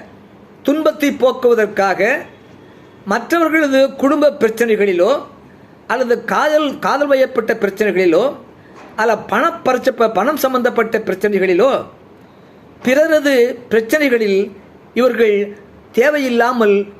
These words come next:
மூக்கை நுழைக்க வேண்டாம். அடுத்தவர்களது பிரச்சனைகளிலே தேவையில்லாமல் இவர்கள் தலையிட வேண்டாம். அது இவர்களுக்கு துன்பத்தை கொடுக்கும்,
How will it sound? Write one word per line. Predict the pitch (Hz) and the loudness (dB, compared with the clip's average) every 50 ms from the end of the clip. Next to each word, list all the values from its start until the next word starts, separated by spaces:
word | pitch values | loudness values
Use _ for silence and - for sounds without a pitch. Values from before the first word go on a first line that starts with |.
| - - | -8 -2
மூக்கை | 190 262 311 - - - 262 | 0 0 0 -2 -2 -2 0
நுழைக்க | 226 196 202 220 220 214 - 202 | 0 2 2 2 0 0 -2 -2
வேண்டாம். | 185 185 175 175 160 160 185 220 214 - - - - - - - - - - - - - - - - - - - 180 | 0 0 -2 0 0 0 0 0 -2 -6 -10 -16 -20 -20 -20 -20 -20 -20 -20 -20 -20 -20 -20 -20 -20 -18 -10 -6 -4
அடுத்தவர்களது | 240 302 302 - - 302 294 269 269 247 240 226 220 - | -4 -4 -4 -2 0 0 0 0 0 0 0 0 0 0
பிரச்சனைகளிலே | 214 214 214 - 254 240 208 214 208 196 196 185 180 185 190 190 - - - - - - | -2 -2 0 -2 -2 0 2 0 2 2 2 2 0 0 -2 -4 -12 -20 -20 -10 -4 -2
தேவையில்லாமல் | 208 240 247 262 254 240 220 214 226 240 247 233 214 202 190 196 190 - - - - 196 | 0 0 0 0 0 0 2 2 2 2 2 2 0 0 0 0 -4 -8 -10 -4 -2 0
இவர்கள் | 208 220 202 185 196 190 185 180 180 175 180 - - - - | 2 2 2 2 0 2 2 2 0 0 -4 -12 -16 -8 -4
தலையிட | 170 202 240 247 240 220 214 190 | -2 0 0 2 2 2 2 2
வேண்டாம். | 180 175 175 165 170 185 214 202 147 120 - - - - - - - - 196 | 0 0 0 0 0 0 0 -2 -6 -8 -12 -18 -20 -20 -20 -18 -8 -6 -4
அது | 208 226 240 220 202 196 208 202 - 208 | -2 0 2 2 2 2 0 -4 -2 0
இவர்களுக்கு | 226 233 220 202 196 185 175 180 - 269 294 269 185 127 117 - - - - - - | 2 2 2 2 0 -2 -2 -4 -2 -2 0 0 0 -2 -4 -14 -18 -20 -20 -12 -4
துன்பத்தை | - 254 302 294 277 269 262 - 220 214 208 196 | -2 -2 0 2 0 0 0 0 -2 -2 0 2
கொடுக்கும், | 190 190 185 185 190 - 269 285 | 2 2 0 -2 -2 -2 -2 -2